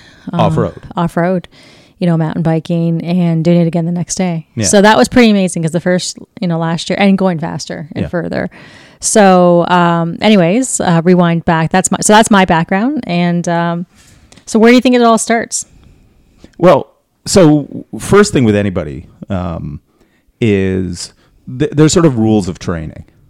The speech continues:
Speaker 2: And I'm gonna bastardize them a little bit, make 'em easy to understand instead of super scientific. But there's, there's the l-, law of specificity,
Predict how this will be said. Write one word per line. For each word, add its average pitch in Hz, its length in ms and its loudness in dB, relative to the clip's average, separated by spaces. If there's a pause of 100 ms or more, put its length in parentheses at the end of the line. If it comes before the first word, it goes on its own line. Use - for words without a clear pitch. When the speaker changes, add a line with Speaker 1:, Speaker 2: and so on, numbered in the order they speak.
(140)
Speaker 2:
And 107 120 -2
I'm 113 180 0
gonna 110 140 -2
bastardize 87 680 -8
them 90 120 -10
a 85 60 -10
little 87 200 -10
bit, 87 200 -10
make 90 220 -8
'em 87 100 -8
easy 87 200 -10
to 80 60 -10
understand 82 720 -10
instead 95 320 -6
of 80 80 -12
super 98 240 -8
scientific. 95 680 -8 (420)
But 95 320 0 (300)
there's, 117 380 -2 (120)
there's 120 220 -4
the 117 100 -4
l-, 98 300 -6 (260)
law 107 340 0
of 98 120 -6
specificity, 90 880 -10